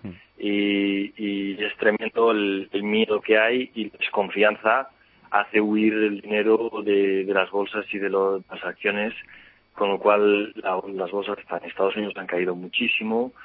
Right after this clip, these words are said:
Speaker 2: Ahí, vamos, no, no directamente por Bankia, pero todo el clima de, de, de miedo que hay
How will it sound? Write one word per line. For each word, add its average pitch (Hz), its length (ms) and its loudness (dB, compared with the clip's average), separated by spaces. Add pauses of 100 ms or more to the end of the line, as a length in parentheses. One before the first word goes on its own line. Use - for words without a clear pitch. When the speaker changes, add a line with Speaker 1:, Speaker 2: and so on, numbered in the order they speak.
(320)
Speaker 2:
Ahí, 98 840 -10 (220)
vamos, - 300 0 (120)
no, 202 200 2
no 220 200 0
directamente - 460 -2
por - 160 -10
Bankia, - 320 -6 (420)
pero 107 440 8 (100)
todo 113 120 0
el 113 120 0
clima 110 300 -6
de, 104 320 -2
de, 95 400 8
de 98 140 -2
miedo 107 460 2
que 107 200 2
hay 101 220 2